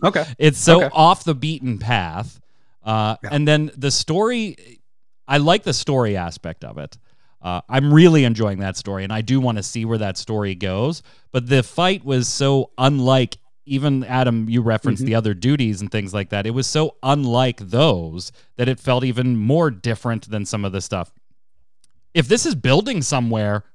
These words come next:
Speaker 2: cool. If it's gonna be
Speaker 1: Yeah.
Speaker 2: more of these, they're things that even if they were repeatable,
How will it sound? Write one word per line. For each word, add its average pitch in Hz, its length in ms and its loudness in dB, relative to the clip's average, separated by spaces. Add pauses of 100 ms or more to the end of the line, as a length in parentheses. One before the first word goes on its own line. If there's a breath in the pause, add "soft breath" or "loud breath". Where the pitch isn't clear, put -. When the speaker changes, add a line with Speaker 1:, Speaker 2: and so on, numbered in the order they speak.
(140)
Speaker 2:
cool. 131 560 -4 (440)
If 151 160 2
it's 151 100 0
gonna 233 160 0
be 220 120 0
Speaker 1:
Yeah. 151 100 2
Speaker 2:
more 131 260 4
of 175 160 0
these, 226 380 -2 (280 soft breath)
they're 156 200 2
things 175 400 -2
that 135 200 0
even 190 300 -4
if 180 140 -2
they 123 160 2
were 104 340 0
repeatable, 85 840 -6